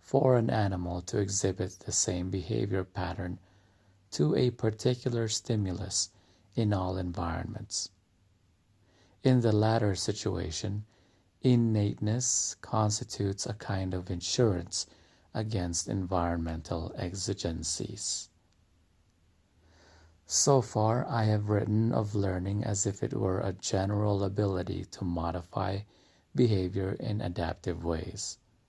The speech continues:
the very antithesis of the specificity implied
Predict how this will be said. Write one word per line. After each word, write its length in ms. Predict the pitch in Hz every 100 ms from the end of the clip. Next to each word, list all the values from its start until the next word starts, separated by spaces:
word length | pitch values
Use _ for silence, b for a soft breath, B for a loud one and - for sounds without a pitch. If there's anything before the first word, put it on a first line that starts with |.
| _ _ _ b b b b b
the 100 | 120
very 460 | 107 117 113 113 -
antithesis 1000 | 107 - - 160 - - - 92 - -
of 280 | - 92 98
the 80 | 107
specificity 1200 | - - - 104 - 107 - 113 - 113 104 104
implied 640 | 95 87 - - 82 85